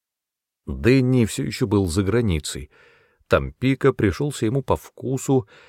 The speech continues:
и он остался там, заняв место врача нефтепромышленной фирмы «Новый век». Так что для Эндрю он пока был потерян. Хоуп же находился в командировке в Камберленде, где, как он выразился в присланной им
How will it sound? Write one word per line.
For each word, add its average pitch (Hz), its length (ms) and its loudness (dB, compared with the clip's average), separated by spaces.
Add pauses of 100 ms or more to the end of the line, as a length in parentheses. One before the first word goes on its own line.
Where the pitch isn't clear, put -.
(220)
и - 80 -4
он 156 160 -2
остался 117 680 0
там, 110 600 6
заняв 92 520 0
место 117 340 0
врача 87 460 4
нефтепромышленной 101 920 0
фирмы 104 600 0 (260)
«Новый 90 340 0
век». 71 340 -10 (600)
Так - 180 -8
что - 160 -10
для 92 420 4
Эндрю 110 320 2
он 107 340 -4
пока 95 300 0
был 80 200 -2
потерян. 69 600 -6 (1120)
Хоуп 139 460 2
же 127 160 2
находился 110 520 0
в - 80 -8
командировке 98 840 0
в - 220 -10
Камберленде, 110 1120 4 (160)
где, 69 380 -2
как - 220 -4
он 82 180 0
выразился 101 640 2
в - 200 -8
присланной 107 540 -2
им 82 280 -2